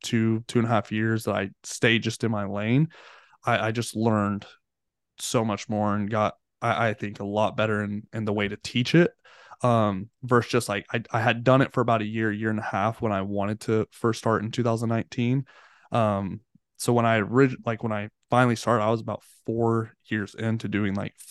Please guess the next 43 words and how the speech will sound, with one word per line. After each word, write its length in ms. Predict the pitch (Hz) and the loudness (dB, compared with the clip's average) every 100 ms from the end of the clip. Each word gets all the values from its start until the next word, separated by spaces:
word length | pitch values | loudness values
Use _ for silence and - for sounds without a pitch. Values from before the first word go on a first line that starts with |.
| - | 0
full 560 | 113 107 104 - - _ _ | 2 4 2 -2 -10 _ _
high 200 | - 107 | -4 -4
ticket, 480 | - 110 110 107 - _ - - - - | -2 -4 -2 -2 -4 _ -20 -20 -14 -2
um, 520 | 110 101 101 101 104 _ _ _ _ _ _ - | 0 2 0 -4 -8 _ _ _ _ _ _ -8
sales, 400 | - 113 110 104 | 2 4 4 2
and, 220 | 101 110 _ _ - | -2 -6 _ _ -6
and 100 | 104 | -6
I'm 80 | 92 | 0
grateful 340 | 107 107 98 | 0 0 -4
for 180 | - 85 | -8 -8
that. 200 | 101 - | -8 -4
But 220 | 101 - | -4 2
that's 180 | 123 - | 2 4
kinda 200 | 131 123 | 4 6
the, 280 | 113 113 - | 4 2 0
the 400 | 117 110 110 120 _ 120 | 0 0 -2 -6 _ -2
way 260 | 120 120 | 2 4
it 80 | 117 | 4
all 180 | 120 123 | 4 4
worked 260 | 123 127 | 4 2
out. 280 | 127 120 117 | 0 0 -2
Started 400 | - 117 123 117 _ | -4 -4 -2 -6 _
the, 140 | 117 - | -6 -4
like, 260 | 110 110 - | -8 -8 -6
the 100 | 101 | -4
idea 340 | 113 113 120 | -2 0 2
in 100 | 120 | 2
two 120 | - | -2
thousand 300 | 120 113 113 | -2 -2 -2
nineteen, 560 | 110 113 - 120 120 120 | -2 -4 -4 -6 -4 -6
shelved 480 | - 131 113 117 123 | -2 2 2 2 0
it, 180 | 127 - | 0 -2
and 140 | 117 | -4
then 240 | 113 110 113 - - - | -4 -4 -6 -12 -14 -4
really 220 | 107 117 | 0 2
brought 220 | 110 113 | 4 2
it 100 | - | 0
to 120 | - | -4
life, 440 | 92 104 117 127 - - - - - | -2 2 2 0 -6 -20 -20 -20 -8
uh, 240 | 113 107 104 | -4 -2 -2
late, 280 | 107 107 _ _ - | -2 -4 _ _ -6
late 180 | 123 - | -4 -4
twenty 360 | - 113 113 | -2 0 0